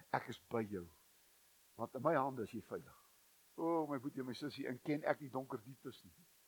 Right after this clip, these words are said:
Ken ek nie donker dieptes nie, maar ek wil vir dit sê, die laaste donker diepte wat vir my voorlê, is die doodsvallei wat gaan kom. En weet jy wat sê God vir my? "Ek sal daar met jou wees. In my hande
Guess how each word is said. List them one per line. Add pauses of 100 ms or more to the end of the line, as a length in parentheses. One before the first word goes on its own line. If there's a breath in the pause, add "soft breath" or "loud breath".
(680 soft breath)
Ken
ek
nie
donker
dieptes
nie,
maar
ek
wil
vir
dit
sê, (260 loud breath)
die
laaste (120)
donker
diepte
wat
vir
my
voorlê, (380 loud breath)
is
die (120)
doodsvallei
wat
gaan
kom. (260 loud breath)
En
weet
jy
wat
sê
God
vir
my? (440 soft breath)
"Ek (120)
sal (560)
daar (380)
met (320)
jou
wees. (1300)
In
my
hande